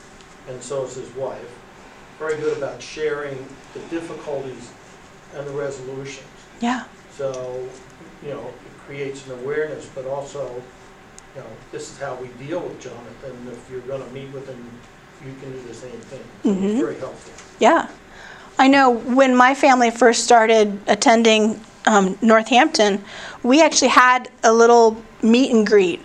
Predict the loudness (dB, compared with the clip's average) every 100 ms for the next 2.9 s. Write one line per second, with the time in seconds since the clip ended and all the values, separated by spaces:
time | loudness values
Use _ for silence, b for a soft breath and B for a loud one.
0 | -18 0 2 4 2 2 2 2 2 0
1 | 2 2 4 2 4 2 2 -2 -4 -6
2 | B B B B 0 4 8 6 4